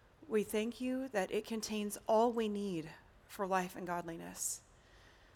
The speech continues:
Lord, thank you for leaving us clear instructions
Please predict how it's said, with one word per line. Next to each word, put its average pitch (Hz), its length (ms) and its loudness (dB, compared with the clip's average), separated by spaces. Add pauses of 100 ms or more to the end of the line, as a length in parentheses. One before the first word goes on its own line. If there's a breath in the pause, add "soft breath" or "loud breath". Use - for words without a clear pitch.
(160 soft breath)
Lord, 214 280 2
thank 233 280 0
you 180 160 -4
for 202 200 -6
leaving 214 400 0
us 175 140 -2
clear 226 380 -2
instructions - 920 -6